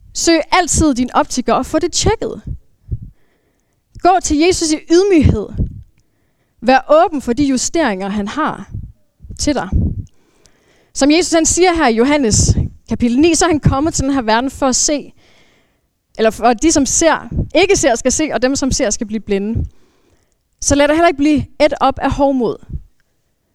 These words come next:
Gå ikke rundt og tro, at dit syn altid står skarpt. At du altid har svarene til alt.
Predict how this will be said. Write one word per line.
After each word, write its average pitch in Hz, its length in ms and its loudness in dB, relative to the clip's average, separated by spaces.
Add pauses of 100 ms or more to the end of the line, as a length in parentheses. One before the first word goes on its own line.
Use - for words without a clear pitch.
(180)
Gå 320 80 6
ikke 320 140 2
rundt 349 120 4
og 277 80 0
tro, 339 480 2 (360)
at 240 120 2
dit 294 140 0
syn 320 340 2
altid 302 420 -2
står - 160 -4
skarpt. - 640 -2 (1400)
At 269 100 0
du 330 180 -2
altid 330 440 2
har 311 260 2
svarene 240 560 2
til - 260 -4
alt. - 380 -2